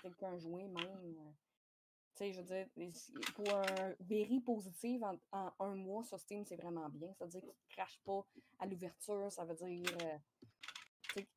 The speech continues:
des bugs vraiment plates, là. Là, j'essayais juste de voir les,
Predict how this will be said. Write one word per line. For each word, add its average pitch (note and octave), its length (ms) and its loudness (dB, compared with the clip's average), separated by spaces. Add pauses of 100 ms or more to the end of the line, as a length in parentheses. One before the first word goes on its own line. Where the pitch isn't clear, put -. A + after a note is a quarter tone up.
(320)
des F#3 180 0
bugs G3 360 8
vraiment F3+ 400 2
plates, F#3 400 -2
là. B3+ 160 0
Là, A#3+ 100 4
j'essayais G#3+ 440 2
juste A#3 200 2
de G3 120 4
voir G#3 140 6
les, G3+ 160 2